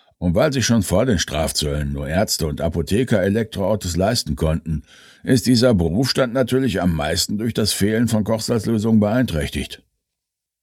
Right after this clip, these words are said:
So hängt eben alles mit allem zusammen. Irgendwie beruhigt mich das. So wird's beim Stoff für Satiren keine Mangellage geben.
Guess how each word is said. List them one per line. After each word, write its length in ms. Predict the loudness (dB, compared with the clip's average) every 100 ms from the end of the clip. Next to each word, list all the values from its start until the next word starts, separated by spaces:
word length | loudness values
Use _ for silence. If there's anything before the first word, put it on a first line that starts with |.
| _ _ -12
So 200 | -8 -4
hängt 300 | -2 -4 -2
eben 240 | -2 0
alles 280 | 0 0 0
mit 120 | 0
allem 260 | 2 2 2
zusammen. 580 | 2 0 2 0 -2 -12 _ _ _ _ _ _ _ _ _ 0
Irgendwie 400 | 2 2 -6 -10
beruhigt 400 | -8 -8 -8 -10
mich 160 | -10
das. 320 | -8 -8 -10 -14 _ _ _ _ _ -20 _
So 200 | 0 2 2
wird's 200 | 0 2
beim 220 | 2 2
Stoff 300 | 2 0 2
für 120 | 2
Satiren 640 | 2 0 2 2 0 -4
keine 320 | -4 -2 0
Mangellage 640 | 2 2 0 2 2 2 2
geben. 460 | 2 2 0 -10